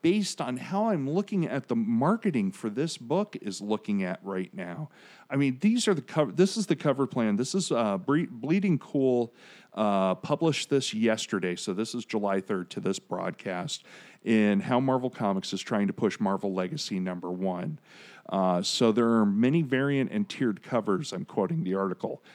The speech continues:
uh, which was written by Rich Johnson. So there's gonna be a one per fifty by Alex Ross, bla-, uh, black and white Joe Quesada, which is one for five hundred, a black, uh, Amy Reeder, one in twenty-five. That's cool to see.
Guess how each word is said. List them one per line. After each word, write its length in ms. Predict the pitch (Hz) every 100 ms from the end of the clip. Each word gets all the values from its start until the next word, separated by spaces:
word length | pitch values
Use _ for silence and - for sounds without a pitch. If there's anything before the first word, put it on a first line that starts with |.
| - -
uh, 240 | - 87 90
which 300 | 90 95 -
was 160 | 95
written 240 | 104 - 90
by 80 | 90
Rich 380 | 92 87 -
Johnson. 580 | - 90 92 - - - - - -
So 540 | - - 101 98 95 92
there's 260 | 98 98
gonna 140 | - 104
be 120 | 101
a 60 | 95
one 360 | 95 104 120
per 220 | 135 135 110
fifty 480 | - 123 - 127 -
by 340 | 87 92 92 95
Alex 400 | 101 95 95 -
Ross, 500 | 104 107 117 120 -
bla-, 260 | - 98 98
uh, 240 | 101 107 147 -
black 280 | 107 110 110
and 80 |
white 180 | 104 104
Joe 180 | - 98
Quesada, 500 | - 98 - 107 110
which 160 | 95 -
is 100 | 95
one 200 | 101 98
for 180 | - 95
five 320 | - 95 92
hundred, 500 | - 143 139 139 127 - - - -
a 80 | 95
black, 560 | - 101 107 131 - -
uh, 560 | 113 101 95 92 92 92
Amy 280 | 117 127 120
Reeder, 320 | 104 120 135
one 280 | 120 104 104
in 100 | 98
twenty-five. 680 | - 107 95 90 110 120 160
That's 220 | 98 -
cool 220 | - 95 92
to 100 | 90
see. 400 | - 95 101